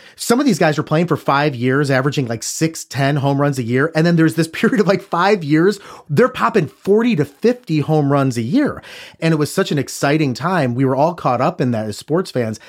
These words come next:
until we clear our eyes a little bit from the night out prior. <laughs>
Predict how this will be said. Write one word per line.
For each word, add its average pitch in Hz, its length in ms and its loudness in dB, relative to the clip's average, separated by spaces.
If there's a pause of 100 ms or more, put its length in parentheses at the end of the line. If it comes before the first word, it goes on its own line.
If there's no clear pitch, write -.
(340)
until 139 840 0 (380)
we 120 100 0
clear 131 320 0
our 117 140 2
eyes 147 260 0
a 139 60 0
little 113 220 -2
bit 110 200 -6
from 123 140 -2
the 117 100 -4
night 117 240 -2
out 127 260 -4
prior. 127 640 -4
<laughs> 254 40 -2